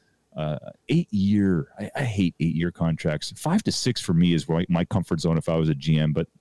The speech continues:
what do I know? Five mil a year. Troy Saint Louis says that's a, actually a bargain. He'd know.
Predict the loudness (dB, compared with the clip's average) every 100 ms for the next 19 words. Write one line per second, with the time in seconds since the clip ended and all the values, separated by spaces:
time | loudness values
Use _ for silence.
0 | _ -2 0 2 2 0 -2 -20 -20 -14
1 | -4 -2 2 2 4 4 4 4 2 2
2 | 0 0 2 2 2 2 0 0 0 0
3 | 0 0 0 -2 -2 0 0 2 2 0
4 | -2 _ _ -4 -2 0 2 2 0